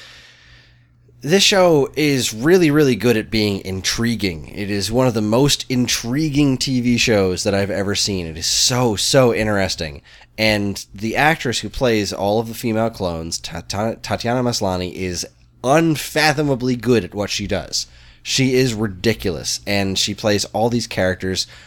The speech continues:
so incredibly well. And, but what the show, the, the show does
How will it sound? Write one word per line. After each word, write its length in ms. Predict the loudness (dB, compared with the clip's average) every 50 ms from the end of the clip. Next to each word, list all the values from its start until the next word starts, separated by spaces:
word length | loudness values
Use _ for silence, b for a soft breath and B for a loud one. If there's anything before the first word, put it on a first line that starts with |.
| B B B
so 480 | -4 -2 0 0 0 2 2 4 4
incredibly 460 | 2 2 2 2 2 2 2 2 0 0
well. 400 | 0 0 0 -2 -2 -6 -8 _ b b b b b b b b _ 0
And, 460 | 2 2 2 2 0 -2 -4 -6 b b b b b b b b b b b _ -4
but 220 | 0 2 2 2
what 180 | 2 0 0 0
the 80 | 0
show, 380 | 2 4 4 6 6 6 4 2 -2 -6
the, 320 | -10 -8 -6 -4 -4 -4 -2
the 120 | -2 0 0
show 420 | 2 4 4 6 6 6 4 2
does 640 | -2 -4 -2 2 4 4 4 4 2 2 0 -2